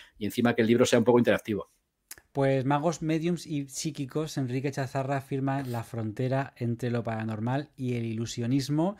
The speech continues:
Speaker 2: Berkami con V y con K. Podéis encontrarlo muy fácilmente poniendo esta palabra, Berkami con V y con K,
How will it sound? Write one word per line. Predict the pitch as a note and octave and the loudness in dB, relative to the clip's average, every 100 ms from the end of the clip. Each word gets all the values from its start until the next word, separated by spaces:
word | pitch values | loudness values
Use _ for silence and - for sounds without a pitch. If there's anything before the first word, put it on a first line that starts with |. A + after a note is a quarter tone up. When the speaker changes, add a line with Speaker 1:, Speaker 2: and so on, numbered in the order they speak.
| - - - | -12 -20 -14
Speaker 2:
Berkami | - B2+ A#2 D3 C3+ | -4 -2 0 2 2
con | B2+ C3+ | 2 2
V | D3 | 2
y | D#3 | 2
con | C3 A#2+ | 0 0
K. | C#3+ B2+ A#2 - | 2 0 -2 -6
Podéis | A#2 A#2+ B2+ | -4 -2 -2
encontrarlo | B2+ B2+ A#2+ B2 B2 | -4 -2 -2 -2 -2
muy | A#2 B2 | -4 -4
fácilmente | A#2 - A2 C3 C#3 E3 F3 | -4 -6 -4 -4 -2 -4 -6
poniendo | - A#2+ A#2+ B2 | -8 -6 -2 -2
esta | B2 B2 | -2 -2
palabra, | A2+ A#2+ C#3 C3 | 0 0 0 -2
Berkami | A2 A2 G#2 B2 B2+ | -4 -6 -2 0 0
con | A#2 B2 | -2 -4
V | A#2+ A#2 | -2 -4
y | |
con | A2+ G#2+ | -6 -6
K, | G2+ C3 C#3+ | -4 -4 -6